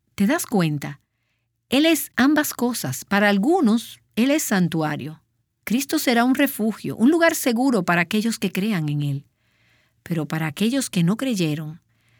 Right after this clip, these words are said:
será la piedra, la roca con la cual tropezarán y finalmente serán destruidos. Muchos de los judíos no creían en Jesús, ni antes ni ahora.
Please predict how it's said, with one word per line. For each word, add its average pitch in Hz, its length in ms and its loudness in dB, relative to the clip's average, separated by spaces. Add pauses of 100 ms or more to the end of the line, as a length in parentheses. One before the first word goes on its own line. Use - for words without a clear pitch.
(160)
será 165 360 -2
la 214 140 2
piedra, 165 640 -2
la 180 180 2
roca 214 460 0
con 190 240 2
la 180 100 2
cual 226 240 -4
tropezarán 180 800 -2 (140)
y 165 80 -6
finalmente 165 720 0
serán 151 320 -4
destruidos. 151 840 -10 (1120)
Muchos 240 460 4
de 175 100 4
los 175 160 0
judíos 208 420 2
no 247 100 2
creían 277 460 2
en 160 120 2
Jesús, 151 480 -4
ni 233 220 6
antes 381 480 0
ni 190 220 6
ahora. 156 480 -4